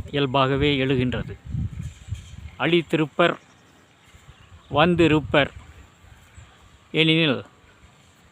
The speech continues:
இவர்களின் பண்பாடு தமிழியத்தோடு இரண்டர கலந்துள்ளது. ஆக, வந்திருக்க வாய்ப்பிருக்கும். பேந்து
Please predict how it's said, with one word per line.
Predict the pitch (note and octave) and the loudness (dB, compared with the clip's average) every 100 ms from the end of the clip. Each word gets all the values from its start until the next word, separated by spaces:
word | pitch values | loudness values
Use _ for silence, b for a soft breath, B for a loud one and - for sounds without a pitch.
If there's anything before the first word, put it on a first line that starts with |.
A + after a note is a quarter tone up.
| _ _ _ _ - _ _ | _ _ _ _ -20 _ _
இவர்களின் | D3+ C#3+ C3+ C3 C3 A#2+ A2+ _ _ _ _ _ _ _ - _ _ _ _ _ _ _ - | -4 -2 0 -2 -2 -6 -10 _ _ _ _ _ _ _ -20 _ _ _ _ _ _ _ -10
பண்பாடு | C3 C#3+ D3 D3 A#2+ F#2+ - _ _ _ _ _ _ _ _ _ _ _ _ _ _ _ _ _ _ _ _ _ _ _ _ | -4 2 2 2 -2 -6 -16 _ _ _ _ _ _ _ _ _ _ _ _ _ _ _ _ _ _ _ _ _ _ _ _
தமிழியத்தோடு | C#3+ D3+ E3+ D#3+ C#3+ D#3 D3 D3 | -2 0 2 0 -2 -2 0 0
இரண்டர | C#3 C#3+ D3 C3+ | 0 2 0 0
கலந்துள்ளது. | B2 C#3 C#3 B2 A2 G2+ - - - _ _ _ _ _ _ C#3+ | -2 -2 -2 -2 -4 -10 -18 -20 -20 _ _ _ _ _ _ -4
ஆக, | D#3 | 0
வந்திருக்க | C#3 C#3+ D#3 E3 D#3 F#3+ | 2 2 0 -2 0 0
வாய்ப்பிருக்கும். | F3 E3 D3+ E3 D#3 - G3 E3+ F#2 - _ _ _ _ _ _ - - _ _ _ _ _ _ _ | 2 0 0 -2 -2 0 0 0 -4 -14 _ _ _ _ _ _ -20 -20 _ _ _ _ _ _ _
பேந்து | F3 F#3+ | 4 6